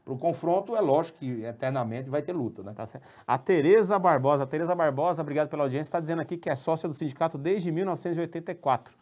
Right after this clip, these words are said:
Speaker 1: Um abraço pra Tereza. Tereza é, é sócia de carteirinha antiga mesmo, é metalúrgica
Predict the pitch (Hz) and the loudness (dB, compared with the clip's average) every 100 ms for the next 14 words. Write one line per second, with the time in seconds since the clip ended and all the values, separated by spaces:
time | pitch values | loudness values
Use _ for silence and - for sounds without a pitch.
0 | _ - 131 98 160 202 - 160 123 127 | _ -6 -4 6 8 8 6 2 2 2
1 | 156 180 156 131 147 156 170 160 143 117 | 6 4 4 -2 0 2 4 6 6 4
2 | 90 - 110 113 104 - 156 160 151 143 | 0 -6 -4 -2 -4 2 4 4 2 -4
3 | 135 156 139 147 123 143 156 131 135 127 | 0 0 2 -2 0 -2 -2 -2 -6 -4
4 | 151 151 139 117 151 170 147 147 143 127 | 0 2 0 0 2 2 0 2 2 2
5 | 127 147 151 135 151 147 156 160 151 | 0 0 2 2 2 0 -2 -2 -2